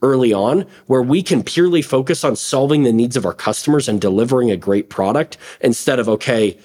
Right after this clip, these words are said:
we've got X amount in the bank account. How do we make this work?" I don't want that to be of concern. And then every month going forward, they're billed automatically where we know what we're bringing in so we can focus on delivering a consistent solution,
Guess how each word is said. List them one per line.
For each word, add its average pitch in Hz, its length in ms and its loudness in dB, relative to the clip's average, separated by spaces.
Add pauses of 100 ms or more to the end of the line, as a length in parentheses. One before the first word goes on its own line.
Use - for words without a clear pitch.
(160)
we've 143 180 2
got 123 180 0
X - 220 -6
amount 120 200 0
in 101 60 -2
the 95 60 -2
bank 117 280 -2
account. - 320 -4
How 120 140 -2
do 120 60 0
we 117 120 2
make 104 220 0
this - 260 -6
work?" 95 360 -2 (320)
I 135 160 0
don't 131 380 -2
want 110 300 -2
that 107 240 -2
to - 100 -12
be 101 160 0
of 101 140 -2
concern. 110 580 -2 (260)
And 117 120 2
then 120 100 2
every 131 220 0
month 120 260 -2
going 101 220 0
forward, 160 420 0
they're 110 140 0
billed 120 580 0
automatically 104 960 -2 (240)
where 123 220 2
we 123 260 2
know 127 240 2
what 113 240 0
we're 110 180 0
bringing 107 380 0
in 107 160 2
so - 180 -6
we 113 120 0
can 104 160 -4
focus 131 560 -2
on 107 180 -2
delivering 107 540 0
a 85 40 -2
consistent 95 600 -6
solution, 101 640 -2